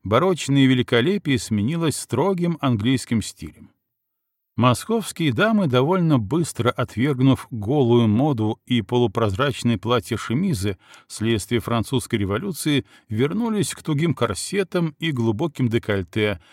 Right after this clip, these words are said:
позволявшим демонстрировать ожерелья стоимостью в несколько деревень.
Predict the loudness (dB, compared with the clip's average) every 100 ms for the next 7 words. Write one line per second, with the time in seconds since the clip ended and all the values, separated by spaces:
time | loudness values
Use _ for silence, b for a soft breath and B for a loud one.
0 | b -4 -2 0 0 -2 -2 -4 -2 -2
1 | -2 -4 -4 -2 0 0 -2 -4 -2 -2
2 | 0 0 0 0 0 -4 -2 0 0 -2
3 | -2 -2 b b -4 0 0 -2 -4 -6
4 | -4 -2 -2 -4 -8 -16